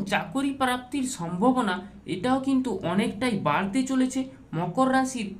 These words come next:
জাতক বা জাতিকাদের মধ্যে। মকর রাশি বা লগ্নের মানুষের কর্মক্ষেত্রে বিপদের মাত্রা, সেটাও কিন্তু বাড়তে দেখতে পাওয়া যাবে। মকর রাশির মানুষদের কর্মক্ষেত্রে যে কোনো রকম অশান্তি, সমস্যা,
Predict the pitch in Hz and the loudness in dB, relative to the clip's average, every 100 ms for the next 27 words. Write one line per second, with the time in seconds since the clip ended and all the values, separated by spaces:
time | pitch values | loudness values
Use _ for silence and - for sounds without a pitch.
0 | - 175 170 254 220 240 190 185 240 254 | -2 -2 0 0 0 0 0 -2 -2 -2
1 | 240 254 247 233 202 262 254 - - - | 0 0 0 -2 0 0 -2 -10 -20 -8
2 | 277 160 269 294 294 285 262 262 196 202 | -4 -2 0 2 2 2 2 4 4 4
3 | 247 285 254 180 196 254 247 131 - - | 4 4 4 4 4 4 2 0 -4 -12
4 | - - 147 202 254 294 285 269 196 131 | -16 -6 -2 2 6 6 4 -2 -2 -2
5 | 123 165 - 277 285 277 208 190 247 - | -4 -6 -4 -4 -2 0 2 2 0 0
6 | 196 151 - 190 226 285 285 277 254 190 | -4 -4 -4 -4 0 0 2 0 2 0
7 | 151 175 214 233 262 233 226 226 214 185 | 0 2 2 0 -2 0 -2 -2 -2 0
8 | 175 151 120 107 - - - - - - | 0 0 0 -2 -4 -10 -16 -20 -18 -6
9 | 170 202 285 302 294 302 269 196 208 262 | -2 0 2 2 2 2 2 2 2 2
10 | 262 247 - 160 185 240 277 285 - 202 | 2 0 0 -2 0 2 2 0 -4 -4
11 | - - - 127 180 262 269 277 277 269 | -6 -8 -12 -8 0 0 0 0 0 0
12 | 254 202 - 147 180 240 262 262 214 160 | 0 -2 -4 -6 -4 2 2 2 -2 -4
13 | 165 170 214 277 - | -4 0 2 0 -2